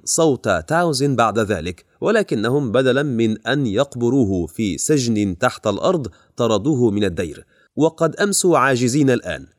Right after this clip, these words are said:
ذلك أنه كان قد صدر مرسوم ملكي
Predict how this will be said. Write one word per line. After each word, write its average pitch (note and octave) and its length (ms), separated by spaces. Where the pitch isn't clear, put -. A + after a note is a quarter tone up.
ذلك G3 340
أنه C3 520
كان G3+ 180
قد A#2+ 400
صدر A2 440
مرسوم G#2+ 520
ملكي G#2 720